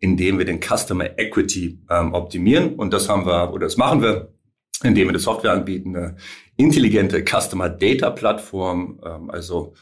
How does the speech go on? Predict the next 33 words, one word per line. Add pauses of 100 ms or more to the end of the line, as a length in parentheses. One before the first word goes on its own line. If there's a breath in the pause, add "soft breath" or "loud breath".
(260 soft breath)
eine
Software,
die
Customer
Data
Plattform
Funktionalitäten
hat
und
dazu
eine
No-Code
M-L-Plattform,
Machine
Learning
Plattform, (360 loud breath)
mit
der
es
sehr
einfach
ist,
auch
ohne
coden
zu
können,
ähm,
Machine
Learning
Modelle
zu
bauen.